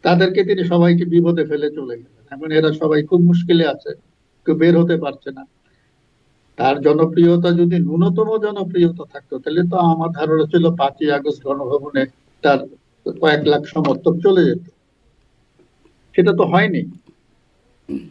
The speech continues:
বা যেদিন বত্রিশ নম্বরের বাড়িটি পোড়ানো হয়, সেটা বাধা দেওয়ার জন্য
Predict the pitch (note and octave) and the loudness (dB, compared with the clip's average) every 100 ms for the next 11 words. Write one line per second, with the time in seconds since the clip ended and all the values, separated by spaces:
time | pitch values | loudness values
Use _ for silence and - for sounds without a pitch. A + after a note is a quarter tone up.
0 | _ - C#3+ C3 E3+ F3+ F3 E3+ E3 F3 | _ -6 -4 2 2 2 0 -2 -2 -6
1 | F3+ F3 F3 E3+ D#3+ D#3 D3+ E3+ F3 F3+ | -4 -2 -2 -2 -2 -4 -4 -4 -4 -2
2 | E3+ D3 C3 - C#3 A#2 E3+ F3 D3+ D3 | -2 -2 -8 -14 -14 -10 -6 -2 0 2
3 | F3 F#3 F3+ F3+ F3+ | 2 2 -2 -6 -6